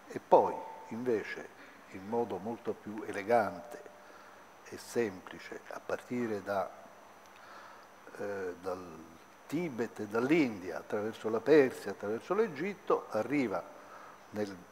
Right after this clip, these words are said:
nei paesi del Mediterraneo la cosiddetta, la numerazione cosiddetta araba, in realtà bisognerebbe chiamarla sino-indiana o indocinese, in cui ci sono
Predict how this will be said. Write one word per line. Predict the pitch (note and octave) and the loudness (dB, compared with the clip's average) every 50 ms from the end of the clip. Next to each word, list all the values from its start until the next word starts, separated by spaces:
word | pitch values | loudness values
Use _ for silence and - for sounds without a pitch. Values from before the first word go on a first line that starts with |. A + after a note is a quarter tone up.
| F#2 F2+ | -16 -12
nei | E2+ F2+ | -12 -8
paesi | - - A2 B2 A2 - - G#2+ | -2 0 0 0 0 -2 -4 -8
del | F2+ F#2+ | -8 -6
Mediterraneo | A2 A2 C3 E3 E3+ G#3+ F#3+ D#3 B2 C3 C#3 D3 D3 B2+ G2+ D#2 - | -4 -4 -4 0 2 2 4 6 8 8 8 6 4 2 -4 -4 -4
la | F2 F2+ | -6 -6
cosiddetta, | - F2+ F#2 F2 G2 G2+ G2+ A#2+ A#2+ - - - - | -6 -6 -8 -8 -6 -4 -2 -2 -2 -2 -4 -6 -6
la | G#2 F#2 | -6 -6
numerazione | F2+ F#2+ G2+ G2 F#2+ G#2 - - B2+ A#2+ A2 G2 - | -8 -6 -6 -4 -4 -4 -2 0 0 0 0 0 -4
cosiddetta | - G#2 F#2 - G2+ F#2+ G2+ A2 - - A#2+ C3 | -6 -6 -6 -8 -8 -2 -2 -2 0 6 10 10
araba, | C#3 C#3+ D3 E3+ F3+ F3 F3 F3 - A3+ - - - - - - - - - - - - | 12 12 12 12 12 10 10 10 8 6 6 4 -4 -10 -12 -12 -14 -16 -18 -16 -10 -8
in | A2+ G#2 | -6 -4
realtà | G2+ F#2+ F#2+ - - A#2+ - - | -4 -4 -2 4 4 4 4 2
bisognerebbe | G#2 G2 - - F#2+ F#2 F#2+ F#2+ G2 F#2 - | -4 -12 -10 -10 -10 -10 -8 -8 -8 -8 -6
chiamarla | - F#2+ F2+ G2+ G#2+ G#2+ G2+ G2 F#2+ F2+ E2 D#2+ - - - - - - - - - - - - - - - - | -6 -6 -4 -2 -2 -2 -2 -4 -8 -10 -10 -12 -14 -18 -20 -20 -20 -20 -20 -20 -20 -20 -20 -20 -20 -20 -18 -14
sino-indiana | - - - - - C3+ C3 B2 A#2 G#2+ A2+ A2 G#2+ F#2+ - - - - A2+ G#2 G#2 G#2 G2+ B2+ C#3+ A#2+ - F#2+ - - - - - - - - - - | -12 -10 -8 -8 -6 -4 -4 -4 -4 -4 -4 -4 -4 -4 -8 -10 -10 -10 -8 -8 -8 -2 4 6 6 6 6 2 -6 -8 -8 -10 -10 -10 -12 -10 -4 0
o | B3+ B3 - | 2 4 4
indocinese, | D4+ C#4+ C3 B3 C3 D#3 D#3 - - G#3 F#3+ F#3+ F#3+ F#3 F3+ - - F3+ F3 - | 4 2 2 2 0 0 0 0 -4 -4 -2 -2 -2 -2 -2 -4 -8 -8 -8 -4
in | - G#3+ F#3 F3 | -4 -4 -4 -4
cui | - - G#3 F#3 | -4 -4 -4 -4
ci | - - B2+ | -4 -4 2
sono | - - C3+ G#2+ - - - | 8 10 10 10 8 4 -2